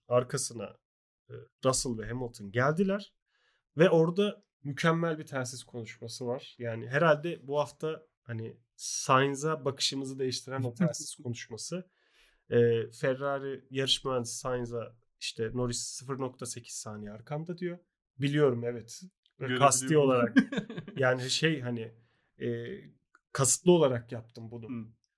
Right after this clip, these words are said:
Speaker 1: demesi ve Norris'in de D N, D R S almasını sağlaması, ya, benim Sainz'e bakışımı değiştirdi.
Speaker 2: Evet, gerçekten çok güzel bir taktik. Yani, Sainz gerçekten iyi pilot.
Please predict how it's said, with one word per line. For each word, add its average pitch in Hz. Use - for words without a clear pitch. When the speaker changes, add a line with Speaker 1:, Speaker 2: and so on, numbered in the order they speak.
Speaker 1:
demesi 170
ve 131
Norris'in 151
de 127
D 127
N, 131
D 127
R 131
S 156
almasını 131
sağlaması, 143
ya, 117
benim 147
Sainz'e 147
bakışımı 139
değiştirdi. 113
Speaker 2:
Evet, 98
gerçekten 113
çok 117
güzel 110
bir 104
taktik. -
Yani, 104
Sainz -
gerçekten 156
iyi 123
pilot. 101